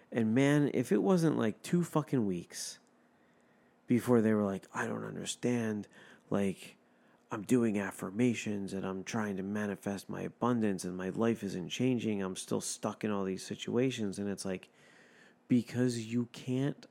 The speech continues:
fucking will bullshit that you're hoping to get in your life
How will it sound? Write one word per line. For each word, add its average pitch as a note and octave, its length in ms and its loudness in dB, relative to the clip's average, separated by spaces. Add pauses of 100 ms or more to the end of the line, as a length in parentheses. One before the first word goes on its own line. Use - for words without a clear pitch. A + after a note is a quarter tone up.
fucking A#2 800 -2
will F#2 540 4 (840)
bullshit A2 840 6 (460)
that G2+ 200 4
you're G2 220 4
hoping B2 680 2
to G#2+ 120 -2
get G#2 360 -2
in C#3 160 0
your C#3 120 4
life D3 500 0